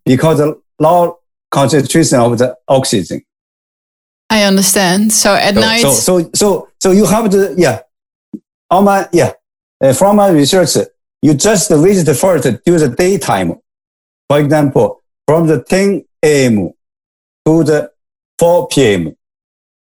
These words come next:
Speaker 2: From ten to four, yeah?
Speaker 1: Yeah, yeah. During the, uh, yeah, during the sun shining.
Speaker 2: Ah, and do you take,
Speaker 1: Sunrise.
Speaker 2: like,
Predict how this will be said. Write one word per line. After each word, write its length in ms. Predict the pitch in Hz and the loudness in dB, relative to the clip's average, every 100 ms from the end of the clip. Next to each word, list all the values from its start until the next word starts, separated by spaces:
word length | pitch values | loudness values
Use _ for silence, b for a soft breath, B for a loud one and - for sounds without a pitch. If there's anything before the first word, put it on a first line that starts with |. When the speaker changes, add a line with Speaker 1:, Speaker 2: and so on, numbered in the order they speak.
| 220 | -4
Speaker 2:
From 100 | 202 | -2
ten 180 | 214 214 | 0 0
to 120 | 220 | -2
four, 260 | - 208 | 0 0
yeah? 280 | 240 214 262 - _ _ - | 2 0 -2 -6 _ _ -6
Speaker 1:
Yeah, 260 | 117 92 - _ | -2 -2 -6 _
yeah. 220 | 131 104 - | 0 0 0
During 200 | 185 185 156 | 0 2 2
the, 320 | 165 - - _ 156 | 0 -4 -18 _ 0
uh, 40 | |
yeah, 260 | 135 104 - _ _ | 2 0 -4 _ _
during 200 | - 180 | 0 2
the 100 | 156 | 2
sun 380 | - 170 180 165 | 0 0 0 -2
shining. 460 | 143 143 127 95 - _ _ _ _ _ _ _ - | -2 0 0 -2 -6 _ _ _ _ _ _ _ -4
Speaker 2:
Ah, 280 | 208 247 170 _ - | -2 0 -4 _ -4
and 140 | 254 | 0
do 60 | 277 | 0
you 140 | 294 | 0
take, 260 | 285 - 285 | 0 0 0
Speaker 1:
Sunrise. 340 | 131 254 233 | 0 -2 -4
Speaker 2:
like, 80 | - | -10